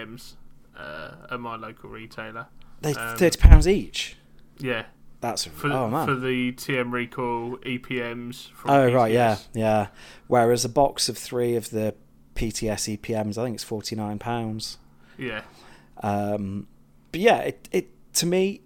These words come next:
Speaker 2: it works better, it kicks harder, the rate of fire's on a par with a real M four. Um,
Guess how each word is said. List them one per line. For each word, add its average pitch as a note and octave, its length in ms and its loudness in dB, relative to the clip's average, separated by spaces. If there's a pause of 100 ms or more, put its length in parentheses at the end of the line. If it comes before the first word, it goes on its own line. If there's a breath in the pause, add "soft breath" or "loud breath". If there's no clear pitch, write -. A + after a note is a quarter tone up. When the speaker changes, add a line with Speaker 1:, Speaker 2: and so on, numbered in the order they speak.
(120)
Speaker 2:
it D3+ 140 -2
works D#3 320 4
better, D3 460 -2
it - 140 -10
kicks - 280 -6
harder, A#2+ 640 2 (220)
the A#2+ 100 -6
rate A2+ 200 -2
of - 60 -12
fire's A#2+ 500 -2 (160)
on B2 140 2
a A#2 60 -2
par A2+ 380 2
with A2+ 120 -4
a A2 60 -2
real A2 400 -2
M A2 200 -4
four. A#2+ 500 -2 (840 loud breath)
Um, G#2+ 680 -4